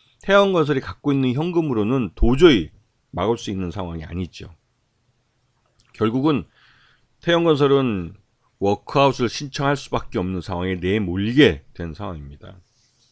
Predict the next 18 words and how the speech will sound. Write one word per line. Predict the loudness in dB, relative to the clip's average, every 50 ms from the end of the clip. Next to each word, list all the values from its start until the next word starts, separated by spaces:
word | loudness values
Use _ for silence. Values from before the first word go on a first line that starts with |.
| _ _ _ _ _ _ _ _ _ -20 -20 _ -10
지금 | -8 -2 0 2 2 2 2 0 -4 -8 -12 -16 _ _ _ _ _ _ _ -16
이 | -12 -10 -10 -10 -6
태원건설이 | -2 2 2 2 4 2 2 2 4 2 2 2 0 -2 -4 -4 -6
워크아웃과 | -6 -6 -4 -4 -4 -4 -2 0 2 2 2 0 -4 -4 -2 -2 0 0 -2 -2
법정관리 | 0 -2 0 0 0 0 0 0 0 -2 -2
중에 | -4 -6 -4 -4
워크아웃을 | -4 -4 -4 -6 -4 -2 0 0 0 -2 -4
선청한 | -8 -10 -6 -4 -2 -2 -2 -4
것은 | -4 -8 -8 -6 -4 -2 -2 -2 -2 -6 -8 _ _ _ _ _ _ _ _ _ _ _
이 | -4 -2 -2
앞에서 | -2 -2 -2 -2 -2 0 2 2 4 4 4 2 0 -4 -10 -14 -20 _ _ _ _ _ _ _ _ _ _ _
이 | -12 -10
말씀드린 | -8 -8 -8 -8 -8 -8 -8 -4
기업 | 0 2 2 2 2 -2
구조조정 | -8 -4 0 0 0 0 0 2 6
촉진법이 | 8 8 8 8 4 -2 0 2 2 2 2 0 -4 -6 -8 -8 -12 -14 -18 -20 _ _ _ _ _ _ _ -8
다시 | -6 -4 -4 -4 -6 0 _
부활하면서 | 8 10 10 12 10 8 8 4 2 -2 -4 -4 -6 -6 -6 -8 -10